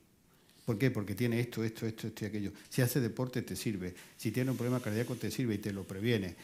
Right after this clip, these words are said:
Si tienes un problema muscular, si tienes un problema digestivo, etcétera, etcétera, etcétera. O sea, el abanico de, de, de, de, de ventajas que tiene es impresionante. Lo contamos relativamente,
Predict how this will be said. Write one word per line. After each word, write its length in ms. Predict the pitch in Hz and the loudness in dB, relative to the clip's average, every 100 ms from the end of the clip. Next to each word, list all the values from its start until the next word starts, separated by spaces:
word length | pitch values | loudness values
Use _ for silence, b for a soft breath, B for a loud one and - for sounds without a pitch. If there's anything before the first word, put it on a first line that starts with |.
| B | B
Si 160 | - 104 | -6 -2
tienes 180 | 127 131 | 0 0
un 60 | |
problema 240 | 113 120 117 | 0 0 0
muscular, 340 | 101 101 113 | -2 0 0
si 80 | 101 | 0
tienes 120 | 98 | -2
un 40 | 110 | -2
problema 220 | 127 117 | 0 2
digestivo, 540 | 101 85 - 113 90 85 | 0 -4 0 2 2 -2
etcétera, 460 | - 123 127 110 | -4 -4 -4 -4
etcétera, 400 | 92 113 - 101 | -4 -4 -4 -6
etcétera. 380 | 95 98 92 80 | -6 -6 -6 -6
O 20 | |
sea, 140 | - 98 | -4 -2
el 60 | |
abanico 580 | 85 85 95 131 101 - - B B B B - | -2 -2 0 0 -2 -8 -10 B B B B -6
de, 240 | 104 104 | -2 -2
de, 240 | 104 110 92 | -2 -4 -2
de, 220 | 110 98 | -4 -4
de, 220 | - 101 | -6 -6
de 120 | - | -2
ventajas 380 | 110 101 107 107 | -2 -2 -2 -2
que 80 | 104 | -2
tiene 220 | 110 113 | -2 2
es 40 | 110 | 0
impresionante. 560 | 98 92 95 92 113 | 0 -6 -6 -6 -2
Lo 100 | 110 | -2
contamos 480 | 117 113 147 160 127 | 0 0 2 2 2
relativamente, 760 | 104 98 113 104 98 87 117 | -2 -2 -2 -2 -4 -6 -12